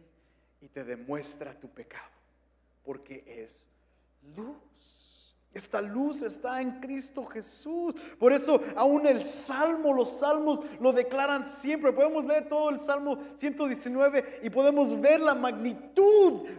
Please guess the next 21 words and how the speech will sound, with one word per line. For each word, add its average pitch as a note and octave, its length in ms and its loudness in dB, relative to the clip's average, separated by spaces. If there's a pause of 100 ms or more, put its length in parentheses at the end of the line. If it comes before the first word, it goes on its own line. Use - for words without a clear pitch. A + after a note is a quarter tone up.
del A#3+ 340 -2
peso C#4 400 2
de B3 100 2
vivir A#3+ 520 -4
en A3+ 200 -6
la G#3+ 120 -2
luz G#3 360 -8 (220)
de B3 180 -2
Cristo A3 400 -8
Jesús. D#3+ 640 -20 (180)
Pero B3+ 220 4
e-, B3 220 6
el A#3+ 100 2
Salmo C#4+ 460 0
treinta A#3+ 320 -2
y A3+ 60 -2
seis C#4 280 -2
nos A#3 160 -4
recuerda B3+ 680 0
cómo D4 280 6
ellos C#4+ 300 4